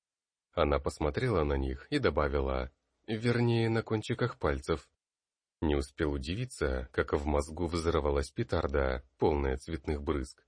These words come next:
и я на секунду отключился. А когда вновь пришёл в сознание, то обнаружил себя лежащим на полу. Поискал симптомы остаточного опьянения божественным пойлом,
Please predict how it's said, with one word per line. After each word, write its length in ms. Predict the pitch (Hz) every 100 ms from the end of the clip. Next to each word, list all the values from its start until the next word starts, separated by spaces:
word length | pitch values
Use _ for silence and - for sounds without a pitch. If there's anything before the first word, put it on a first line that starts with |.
| _
и 140 | 82 73
я 200 | 78 120
на 100 | 139
секунду 540 | - 123 87 82 90
отключился. 960 | 98 - 107 - 76 67 - 69 - - _ _ _ _ _ _ _ _ _
А 140 | 78
когда 340 | 71 78 78 82
вновь 360 | 80 69 67
пришёл 420 | - 78 - 73
в 80 | 67
сознание, 760 | - 80 110 104 76 65 65 65
то 200 | - 73
обнаружил 580 | 67 73 73 110 120 110
себя 360 | - 76 85
лежащим 600 | 82 76 71 67 - 73
на 80 | 73
полу. 540 | 71 87 71 65 64 _ _ _ _ _
Поискал 560 | 80 73 65 - 92 120
симптомы 580 | - 117 - 76 71 80
остаточного 720 | - 82 76 - 78 69 69
опьянения 720 | 69 120 113 76 67 67 65
божественным 800 | 65 73 71 - 76 71 67 65
пойлом, 600 | 76 67 65 65 64